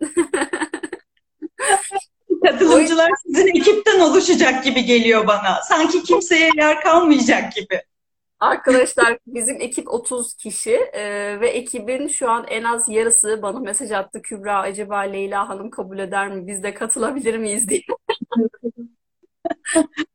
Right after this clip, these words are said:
Speaker 1: Şimdi ben aslında birazcık sizi dinlemek istiyorum. İlk defa dinleyenler de var aramızda. E, dinleyenlerin birçoğu zaten konuya da genel olarak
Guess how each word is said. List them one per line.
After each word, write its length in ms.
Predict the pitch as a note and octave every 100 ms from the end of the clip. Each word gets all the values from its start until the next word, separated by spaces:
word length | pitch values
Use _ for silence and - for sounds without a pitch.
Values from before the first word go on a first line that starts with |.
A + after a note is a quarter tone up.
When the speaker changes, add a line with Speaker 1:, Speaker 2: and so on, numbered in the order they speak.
| - F4+ - _ _ _ _ _ _ - _ _ _ _ _ _
Speaker 1:
Şimdi 360 | - C4+ C#4+ D4
ben 240 | C#4 C#4+ C#4
aslında 460 | B3+ - - C4+
birazcık 440 | B3 C4 C4 C4 -
sizi 280 | A#3+ B3+ A#3
dinlemek 440 | A#3 A3+ A#3 A#3+
istiyorum. 540 | - - F3 F3 F3+ F#3
İlk 220 | C#4 -
defa 360 | A#3+ A#3+ A3 G#3+
dinleyenler 640 | A3 G#3+ A3 A3 A3 G#3+
de 80 | F#3
var 120 | F3+
aramızda. 800 | F#3 F3+ F3 E3+ E3 G#3+ D4 - G3
E, 40 | G3+ G3+ G3+ G3 G3+ - _ _ _ _ _ - G#3
dinleyenlerin 560 | B3+ B3 B3 B3+ B3+
birçoğu 380 | C4+ - B3+ F#3
zaten 560 | F3 E3 - B3+ C4+ - _
konuya 360 | A3 A3 A3 G#3+
da 60 |
genel 220 | G3 G3+
olarak 360 | F#3+ F3 G#3+